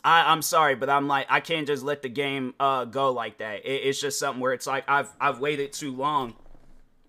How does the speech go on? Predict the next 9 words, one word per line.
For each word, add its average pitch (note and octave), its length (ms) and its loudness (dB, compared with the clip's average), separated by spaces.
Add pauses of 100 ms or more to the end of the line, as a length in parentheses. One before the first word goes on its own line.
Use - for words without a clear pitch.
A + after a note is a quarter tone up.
(260)
Excuse D#3 320 -8
me, C#3+ 100 -2
I've C#3 160 6
waited D3 300 2
too D3+ 180 -8
long D3 380 0 (200)
for D#3 200 4
this G#3 180 0
game, D3 380 0